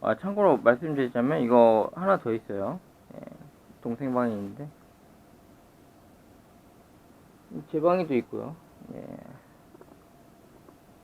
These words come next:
그래서 이게 아마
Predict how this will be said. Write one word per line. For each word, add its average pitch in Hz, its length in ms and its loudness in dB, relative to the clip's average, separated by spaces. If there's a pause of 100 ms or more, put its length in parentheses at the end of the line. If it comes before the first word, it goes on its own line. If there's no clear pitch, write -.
(1700)
그래서 120 320 -2
이게 117 300 4
아마 110 500 4